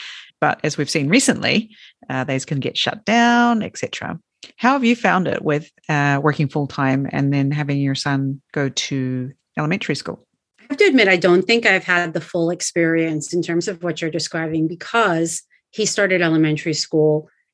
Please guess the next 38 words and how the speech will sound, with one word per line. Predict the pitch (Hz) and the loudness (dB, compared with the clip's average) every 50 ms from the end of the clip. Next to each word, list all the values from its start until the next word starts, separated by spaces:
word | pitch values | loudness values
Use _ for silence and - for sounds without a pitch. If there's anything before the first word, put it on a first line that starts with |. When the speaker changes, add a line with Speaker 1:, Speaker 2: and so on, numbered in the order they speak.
| - - | -6 -2
Speaker 2:
in | 170 160 165 | -2 -2 0
April | 175 160 151 147 - 147 143 | 0 -2 -2 -2 -4 -6 -6
of | 139 | -6
twenty | - - 156 147 139 135 | -8 -6 -4 -4 -4 -4
twenty. | - - 156 147 147 143 147 156 _ _ - _ - | -4 -4 -2 -2 -2 -4 -6 -10 _ _ -20 _ -12
Speaker 1:
Sure. | - - 233 202 185 180 170 | -6 0 2 2 2 2 0
Speaker 2:
So | 170 _ _ _ - 165 | -4 _ _ _ -12 -6
Speaker 1:
Right. | 165 196 190 190 | -2 0 2 2
Speaker 2:
nothing | 196 214 208 - - 226 208 202 185 | 2 0 0 -2 0 2 4 4 4
that | 180 190 | 4 2
we've | 180 180 185 175 165 | 2 2 2 2 0
Speaker 1:
<laughs> | 165 160 | -2 -4
Speaker 2:
experienced | - - - 175 180 180 165 156 151 - - | -6 -8 -4 -2 0 2 2 0 -2 -6 -6
for | - 156 | -6 -6
the | 160 156 | -6 -4
past | - - 160 156 160 160 - - | -4 -4 -2 -2 -2 -4 -4 -4
two | - 208 196 | -2 -2 -2
years | 185 175 175 165 175 208 247 294 294 269 - | 0 0 0 2 2 4 2 2 0 -2 -4
has | 233 233 214 190 196 | -4 -4 -4 -4 -4
been | 160 175 190 196 262 269 - - - 453 453 - | -2 0 0 2 2 0 -2 2 0 0 2 2
<laughs> | 440 392 370 - _ - | 0 0 0 -6 _ 0
typical | - 254 233 233 269 277 269 277 269 339 403 - - - - - - - | 0 0 2 2 0 0 2 2 0 0 0 -4 -12 -18 -18 -10 -2 2
to | 349 339 285 262 233 214 220 | 2 4 4 4 2 0 0
what | 226 233 240 - | 0 -2 -2 -4
I | - 226 226 226 | -4 -4 -4 -6
think | 233 226 214 - - | -6 -8 -10 -8 -6
it's, | 208 190 190 185 - - - - - | -6 -6 -6 -6 -8 -14 -16 -12 -4
it's | - 196 175 - - | -2 -2 -2 -2 -2
like. | 185 185 185 180 170 170 170 - _ _ _ _ _ - | -2 0 2 2 2 0 -2 -6 _ _ _ _ _ -4
We | 247 240 233 | -2 -2 2
were | 208 226 247 | 4 4 4
anxious | - - 202 190 190 - - 190 - - | 4 2 0 0 0 -2 -4 -6 -4 -4
about | 175 160 170 156 156 165 165 | -4 -2 -2 -2 -2 -2 -4
him | 156 165 165 156 156 156 - - | -4 -4 -2 0 0 -2 -2 -4
getting | - 185 165 156 156 160 | -4 -4 -2 -2 0 -2
into | 156 151 - 165 | -2 -4 -6 -8
Gakudo | 151 160 147 151 151 - 165 147 156 151 151 156 | -8 -6 -6 -6 -4 -6 -6 -4 -4 -2 -2 -2
because | 156 165 160 160 - 160 160 160 160 156 151 | -4 -4 -6 -6 -8 -6 -6 -4 -4 -4 -6